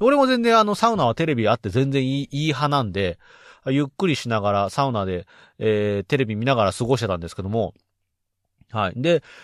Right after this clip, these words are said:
えー、サウナでこう、ゴロゴロダラダラ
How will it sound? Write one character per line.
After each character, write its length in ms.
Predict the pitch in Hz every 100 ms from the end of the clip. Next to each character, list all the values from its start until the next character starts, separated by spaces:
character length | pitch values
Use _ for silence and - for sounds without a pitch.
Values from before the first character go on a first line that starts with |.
| -
え 300 | 143 143 131
ー、 20 | 123
サ 160 | -
ウ 140 | 151 139
ナ 140 | 117
で 220 | 104 101
こ 280 | - 104 101
う、 60 | 95
ゴ 140 | 120
ロ 120 | 123
ゴ 120 | 101
ロ 100 | 95
ダ 140 | 92 120
ラ 100 | 117
ダ 120 | 98
ラ 200 | 85 78